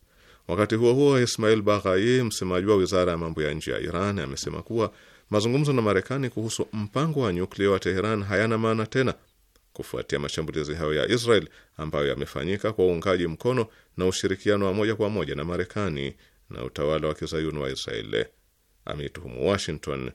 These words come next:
kwa kuunga mkono jinai hiyo. Amesema Marekani imefanya mambo kwa namna ambayo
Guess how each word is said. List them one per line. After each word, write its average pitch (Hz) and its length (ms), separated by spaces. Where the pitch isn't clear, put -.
kwa 78 120
kuunga 87 360
mkono 76 760
jinai 67 360
hiyo. 65 520
Amesema 139 460
Marekani 123 480
imefanya 110 600
mambo 113 680
kwa 78 320
namna 95 360
ambayo 80 500